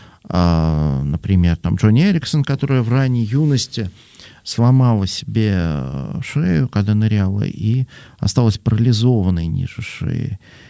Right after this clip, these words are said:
И это жуткая трагедия. Красивая молодая девушка на всю жизнь осталась, э, э, парализованной. И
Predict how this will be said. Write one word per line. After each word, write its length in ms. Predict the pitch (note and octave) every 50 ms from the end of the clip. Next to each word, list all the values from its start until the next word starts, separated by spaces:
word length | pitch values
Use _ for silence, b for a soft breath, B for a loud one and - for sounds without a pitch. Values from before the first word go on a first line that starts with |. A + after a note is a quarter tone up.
| b b b b
И 120 | - - G2
это 800 | G2 F#2+ F#2 - - - F#2 F#2 F2 F2 E2+ E2+ E2+ - - G2+
жуткая 380 | G#2+ C3+ E3 D3 - A2+ G#2
трагедия. 720 | G2+ - - A2 A2+ A#2 B2 D3+ F#3 G3+ E3+ D#3+ D#3 D3 B2
Красивая 520 | - - G#2+ G#2 - - - D3 C3 A#2+ A2
молодая 480 | G#2 G2+ G2 G2 G2 G#2+ A#2 A2 G2+
девушка 500 | F#2 G2 A#2 D3 D3 C#3+ C3 - - - _ b b b b b b b b b
на 80 | - F#2+
всю 200 | - - C3+ C3
жизнь 280 | G2+ A#2 B2+ A2+ G#2+
осталась, 760 | G2 F2 - - - F#2+ F#2 F#2 G2 G2 - - - - -
э, 540 | - - D#2 D2+ D#2 D#2 D#2 D2 - - - - - - - - - - - - -
э, 300 | - - - - - -
парализованной. 720 | - - - G#2+ A2 A2+ A2+ C#3+ F3+ F#3 F3 D#3+ D#3 C3 B B B B B B B B B B -
И 260 | C3+ D3 D#3 D3